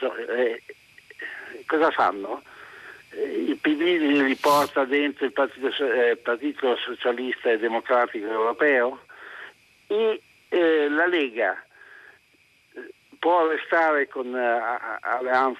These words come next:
eh, für Deutschland e, e la, ma-, e gli nazionalisti francesi, la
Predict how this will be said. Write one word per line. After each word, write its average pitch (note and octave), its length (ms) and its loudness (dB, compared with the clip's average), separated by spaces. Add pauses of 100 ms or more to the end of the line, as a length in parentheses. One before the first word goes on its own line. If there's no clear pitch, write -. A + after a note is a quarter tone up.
eh, A2+ 680 -2 (100)
für B2 220 0
Deutschland B2 640 2
e, G2+ 1120 -2
e - 40 -4
la, A2 140 -2
ma-, G#2+ 540 -4 (1600)
e - 340 0
gli A#2 160 0
nazionalisti A2+ 880 0
francesi, A2 580 0
la G2+ 460 -4